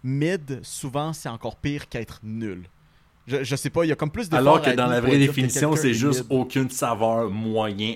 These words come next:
Speaker 2: as fuck, là.
Speaker 1: Ben non, ex-, exactement, mais Russell Wilson a été absolument mid. Il a quand même complété treize de ses vingt-deux passes, mais il a ramassé tout, dans tout ça quatre-vingt-quinze verges,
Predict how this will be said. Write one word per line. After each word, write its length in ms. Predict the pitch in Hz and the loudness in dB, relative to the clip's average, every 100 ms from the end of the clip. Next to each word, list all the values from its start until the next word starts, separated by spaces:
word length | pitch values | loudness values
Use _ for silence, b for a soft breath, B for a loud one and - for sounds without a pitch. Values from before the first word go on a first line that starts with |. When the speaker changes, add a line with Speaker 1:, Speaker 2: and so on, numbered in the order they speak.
| - | -4
Speaker 2:
as 320 | 98 98 - | -4 -4 -10
fuck, 360 | - 98 95 - | -6 -4 -4 -6
là. 140 | 98 | -6
Speaker 1:
Ben 100 | 92 196 | -4 -2
non, 140 | 240 - | -4 -4
ex-, 280 | 151 139 - | -8 -8 -6
exactement, 680 | 151 131 160 156 160 180 | -6 -2 -4 -2 -4 -2
mais 180 | 156 139 | -2 -2
Russell 320 | 135 143 175 | 0 -2 -2
Wilson 200 | 170 214 233 | -4 -4 -4
a 80 | |
été 160 | 143 160 | -2 -2
absolument 440 | 143 - 185 208 | -4 -4 -4 -4
mid. 420 | 190 156 160 156 135 b b 120 | -4 -2 -2 -4 -8 b b -4
Il 140 | 143 | -2
a 120 | 143 - _ _ - | -2 -4 _ _ -8
quand 140 | 185 | -4
même 100 | 208 | -4
complété 480 | 226 175 147 151 196 - | -6 -8 -10 -10 -12 -12
treize 600 | - 95 180 208 190 143 | -12 -4 -4 -2 -6 -4
de 100 | 147 | -6
ses 160 | - 143 | -4 -4
vingt-deux 320 | 151 156 151 | -4 -4 -4
passes, 480 | - 202 233 - - | -2 -4 -4 -6 -12
mais 500 | 135 135 147 143 147 _ _ _ _ _ _ _ _ _ - | -12 -6 -4 -4 -6 _ _ _ _ _ _ _ _ _ -18
il 240 | 123 139 | -4 0
a 60 | 143 | 2
ramassé 580 | 139 139 139 185 196 - | 2 -2 -4 -6 -6 -10
tout, 140 | - 165 | -14 -6
dans 240 | 151 147 | -4 -4
tout 100 | - | -6
ça 180 | - 196 - | -6 -6 -6
quatre-vingt-quinze 640 | 196 - 185 180 190 160 170 | -8 -6 -8 -6 -6 -6 -4
verges, 480 | 254 262 160 147 | -4 -6 -10 -12